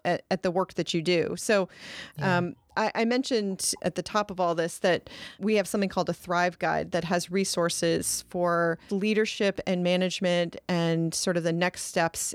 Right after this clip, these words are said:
Speaker 1: in our listeners' career. And I think one of the more important parts of that guide is to provide some of the resources and links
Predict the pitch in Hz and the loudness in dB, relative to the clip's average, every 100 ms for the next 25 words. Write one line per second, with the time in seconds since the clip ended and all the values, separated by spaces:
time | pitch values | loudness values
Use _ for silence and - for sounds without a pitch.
0 | - 180 170 165 170 170 170 165 185 - | 0 2 2 0 0 2 2 2 0 2
1 | 170 165 - - - 175 190 180 170 170 | 0 2 0 -4 -2 0 2 2 2 0
2 | - - - - - - _ 190 180 180 | -6 -16 -16 -16 -20 -20 _ 0 0 0
3 | - 208 185 185 202 196 180 180 - 175 | -2 -2 -2 0 2 2 2 2 2 -2
4 | - 196 190 170 - - 180 - - 175 | 0 0 2 0 -4 0 0 0 -4 -2
5 | 170 - 170 165 165 156 - 180 175 - | 0 0 0 2 0 -2 0 2 2 -2
6 | - - 185 190 175 170 175 - 185 175 | -6 -6 -2 -2 2 0 0 -4 -2 0
7 | - 170 180 170 160 180 190 - 180 - | 0 -2 0 0 0 0 0 2 0 0
8 | 175 165 170 180 175 - | 0 0 0 0 0 -2